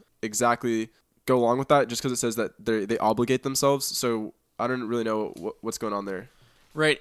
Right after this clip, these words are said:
Speaker 2: exactly. So one thing that's worth noting is that they're renewing the covenant.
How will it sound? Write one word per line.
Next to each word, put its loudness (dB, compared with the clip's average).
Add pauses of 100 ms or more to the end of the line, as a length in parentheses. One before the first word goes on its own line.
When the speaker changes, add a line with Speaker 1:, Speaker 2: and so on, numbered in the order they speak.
Speaker 2:
exactly. 2
So 4 (400)
one -4
thing -6
that's -4
worth -2
noting 0
is -6
that -6
they're 0
renewing -4
the -6
covenant. -4